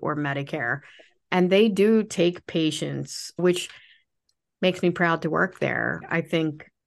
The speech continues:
that's really good, because sometimes those patients are shuffled around and they receive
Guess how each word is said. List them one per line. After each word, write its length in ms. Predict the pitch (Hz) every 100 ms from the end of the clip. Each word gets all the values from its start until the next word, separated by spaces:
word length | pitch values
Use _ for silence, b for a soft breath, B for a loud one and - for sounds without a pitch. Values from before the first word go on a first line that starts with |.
| _ -
that's 300 | 165 143 -
really 240 | 165 160
good, 260 | 156 165 156
because 320 | 151 - 147
sometimes 500 | 175 165 165 156 147
those 220 | 156 156
patients 500 | 151 160 147 151 147
are 80 | 156
shuffled 420 | 147 156 151 151
around 360 | 147 151 151 151
and 160 | 147
they 120 | 147 147
receive 580 | 151 - 151 147 143